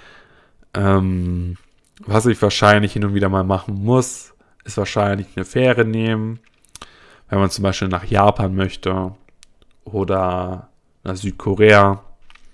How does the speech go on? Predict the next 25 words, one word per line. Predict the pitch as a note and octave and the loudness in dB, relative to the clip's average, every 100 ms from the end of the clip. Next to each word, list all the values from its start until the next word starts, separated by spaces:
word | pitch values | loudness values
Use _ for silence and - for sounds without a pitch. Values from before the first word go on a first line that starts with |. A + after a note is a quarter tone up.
| - - - - - - _ - | -20 -20 -20 -20 -20 -20 _ -10
was | F#2 F#2+ | -8 -6
momentan | F#2+ G2 G2+ G2+ | -4 -4 -2 -2
mein | F#2+ F#2 | -2 -4
Plan | - G2+ G2 | 0 2 2
ist, | G2 G2 - | 0 -4 -4
irgendwann | G2 G2 F#2+ F#2+ F#2+ | -2 -2 -2 0 0
mal | F#2+ F#2+ | 0 2
in | G2 | 2
der | F#2+ | 0
nächsten | G2 F#2+ - G#2+ | -2 -4 -6 -12
Zeit, | - G#2+ G2+ G2 - - - - - _ _ | -4 -2 0 -2 -6 -20 -20 -20 -20 _ _
dass | G2 | -4
ich | F#2 F2 | -4 0
da | F#2+ F#2+ | 0 0
irgendwie | - F#2+ F#2+ | 0 -2 -2
mit | F#2 F#2+ F2+ - - - | -2 -2 -4 -10 -12 -8
dem | F#2+ | -4
Fahrrad | A2 A2 A2 G2+ | 2 4 4 0
hinfahre | - G2+ - G2+ G2+ G2+ G2+ G2 G2 | -2 -4 -2 2 4 2 -2 -4 -6
und | - | -6
dann | F#2 G2 G2 | -6 -4 -6
muss | G2 F#2 | -6 -6
ich | F#2+ | -8
da | - F#2 F2+ | -4 -2 -2
halt | F2+ F2 - | -2 -4 -8